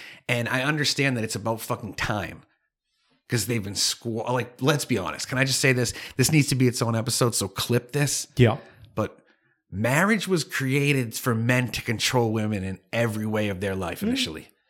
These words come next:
Speaker 1: It wasn't a
Speaker 2: Yeah.
Speaker 1: marriage like it is now. It was an ownership.
Speaker 2: Yeah.
Speaker 1: It was a slave contract. Once you had that woman married, you could say, "Oh, if she's attracted to women, put her in an institution."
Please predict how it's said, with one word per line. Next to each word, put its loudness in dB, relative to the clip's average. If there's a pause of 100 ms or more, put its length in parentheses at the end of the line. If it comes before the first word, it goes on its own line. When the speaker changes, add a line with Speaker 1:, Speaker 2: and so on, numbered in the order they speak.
(340)
Speaker 1:
It -2
wasn't 2
a 6
Speaker 2:
Yeah. 6
Speaker 1:
marriage 0
like -4
it -4
is -2
now. -6
It -8
was -2
an -6 (100)
ownership. 0
Speaker 2:
Yeah. 2
Speaker 1:
It -2
was 2
a -2
slave -2
contract. -6 (300)
Once 4
you 6
had 2
that 4
woman 0
married, 0
you -4
could -6
say, -2 (100)
"Oh, 0 (300)
if -4
she's 2
attracted -4
to -4
women, -2 (720)
put 2
her 6
in 6
an 8
institution." -2